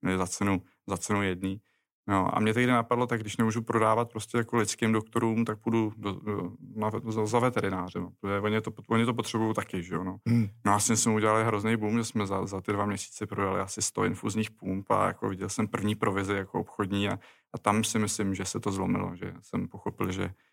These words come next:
Speaker 1: eh, se dají vydělat peníze v obchodě.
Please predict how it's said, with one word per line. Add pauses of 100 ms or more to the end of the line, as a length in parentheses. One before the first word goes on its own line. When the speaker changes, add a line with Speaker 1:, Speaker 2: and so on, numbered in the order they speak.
(340)
Speaker 1:
eh, (160)
se
dají
vydělat
peníze (480)
v
obchodě.